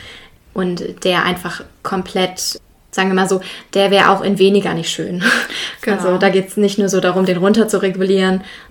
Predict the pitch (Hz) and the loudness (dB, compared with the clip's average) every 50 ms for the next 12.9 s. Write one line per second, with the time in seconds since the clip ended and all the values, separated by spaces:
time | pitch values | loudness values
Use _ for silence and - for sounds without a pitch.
0 | - - 185 196 185 185 185 185 185 185 180 175 - 180 170 175 175 - 170 170 | -16 -6 -2 0 0 2 2 2 2 0 0 -2 -2 -2 -4 -2 -2 -4 -4 -4
1 | 180 175 180 170 - 170 165 170 170 - - - 151 - - 170 170 - - 175 | -4 -4 -4 -4 -4 -4 -4 -6 -6 -6 -6 -6 -6 -6 -6 -8 -8 -8 -8 -10
2 | 170 175 - 190 - - - - 190 185 - - 190 185 - - - - - - | -10 -10 -12 -4 0 0 0 0 -2 -6 -8 -8 -10 -10 -10 -14 -20 -20 -20 -20
3 | - - - 208 196 190 185 175 175 185 - 190 - - 185 - 202 190 190 190 | -20 -10 -6 -4 -4 -2 -4 -4 -4 -4 -4 -2 -2 -2 -2 0 0 0 2 2
4 | 196 196 190 185 180 180 185 202 - - - - - - - 202 190 196 208 220 | 0 0 0 0 0 0 0 -4 -8 -16 -20 -18 -16 -2 4 6 6 8 8 8
5 | 214 208 202 202 214 202 196 202 196 190 190 196 190 202 196 - 202 190 190 - | 6 6 4 4 2 2 2 2 0 2 4 4 2 2 2 2 2 2 2 2
6 | 208 202 196 190 180 180 202 220 233 240 226 220 - 226 220 226 226 220 214 - | 2 0 0 0 0 2 2 4 4 4 2 2 2 2 2 2 2 0 -2 0
7 | - 220 190 - 208 208 202 185 196 196 190 - - - 208 220 208 196 190 208 | 0 0 0 0 0 -2 0 0 0 0 -2 -4 -6 -4 0 2 2 4 4 4
8 | 196 208 220 220 - 214 202 202 - - 240 233 233 - - - 233 220 202 208 | 6 4 4 4 2 2 2 2 2 4 4 2 2 0 -2 -2 0 2 4 6
9 | 202 202 202 202 202 214 220 - - - _ _ - - 196 196 196 - - 196 | 6 8 8 6 6 4 0 -6 -12 -18 _ _ -4 -2 -2 0 -2 -2 0 0
10 | 190 190 - - 240 233 180 185 214 233 220 185 165 185 226 226 220 220 226 247 | 0 0 4 6 8 8 10 8 8 6 4 4 4 4 4 6 6 6 6 6
11 | 240 226 214 202 - 208 208 208 214 202 - 202 196 196 - - 196 196 - - | 6 4 2 2 0 0 0 0 -2 -4 -2 -2 -2 -2 -4 -6 -6 -6 -4 -4
12 | 196 190 196 - 196 190 190 - 190 190 196 202 202 196 196 - - | -6 -6 -4 -4 -6 -4 -2 0 2 2 4 4 2 2 0 -4 -10